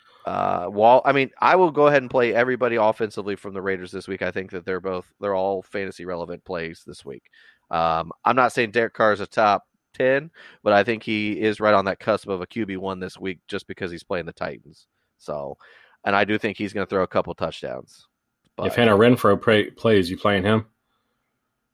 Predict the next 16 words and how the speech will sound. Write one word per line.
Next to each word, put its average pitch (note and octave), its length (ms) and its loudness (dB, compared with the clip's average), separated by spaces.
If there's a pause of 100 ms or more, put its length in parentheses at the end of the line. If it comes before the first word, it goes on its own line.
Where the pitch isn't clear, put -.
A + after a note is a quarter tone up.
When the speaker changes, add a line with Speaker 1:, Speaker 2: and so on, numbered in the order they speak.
(120)
Speaker 2:
Just F#2 160 -4
saying. G#2 340 4 (880)
Speaker 1:
Mm, E3+ 360 -12
I A#2 140 4
wanna D3 260 2
say C3+ 300 -2
no, B2+ 380 4
but, A2 200 0 (100)
I B2+ 40 -4
mean, C3 420 -6
the - 80 -12
dude's E3+ 260 -2
had D#3 160 0
one C3+ 300 -2
bad C3 260 2
game. A#2 400 -2